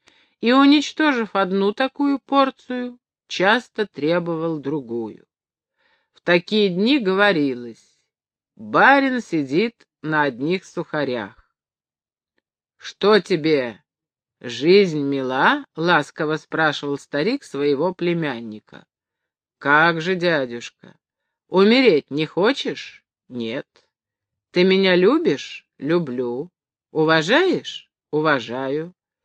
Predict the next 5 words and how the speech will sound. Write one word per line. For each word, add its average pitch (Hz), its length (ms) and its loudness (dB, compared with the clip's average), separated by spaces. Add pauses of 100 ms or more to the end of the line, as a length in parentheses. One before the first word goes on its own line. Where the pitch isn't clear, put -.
(200)
«Веришь 339 440 4
моей 202 360 4
опытности?» 147 840 -2
«Верю». 175 680 -2 (800)
«Знаешь, 214 760 0